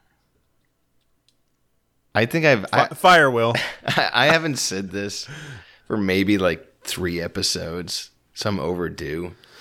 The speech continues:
Speaker 1: But I
Speaker 2: Okay.
Speaker 1: feel like you're dead set on making this the most inclusive podcast ever that no one will understand.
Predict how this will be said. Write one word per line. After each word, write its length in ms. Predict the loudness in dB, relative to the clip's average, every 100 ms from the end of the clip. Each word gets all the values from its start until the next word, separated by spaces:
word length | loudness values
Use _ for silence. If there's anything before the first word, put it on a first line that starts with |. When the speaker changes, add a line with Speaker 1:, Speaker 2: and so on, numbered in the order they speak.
| -20 -20 -20 _ _
Speaker 1:
But 140 | 2 2
I 20 |
Speaker 2:
Okay. 80 | 4
Speaker 1:
feel 220 | 2 2
like 200 | 2 0
you're 140 | -2 -2
dead 380 | -2 0 2 0
set 480 | -2 0 0 -2 -2
on 200 | -2 0
making 300 | 0 0 0
this 140 | 0 0
the 80 |
most 480 | -2 -2 -2 -2 -4
inclusive 840 | -4 -6 -4 -2 0 0 0 -2 -4
podcast 680 | 0 0 0 0 0 0 0
ever 300 | -2 0 -2
that 180 | -2 -2
no 240 | -2 0
one 140 | 0 -2
will 200 | -2 -4
understand. 720 | -4 -4 -4 -4 -4 -6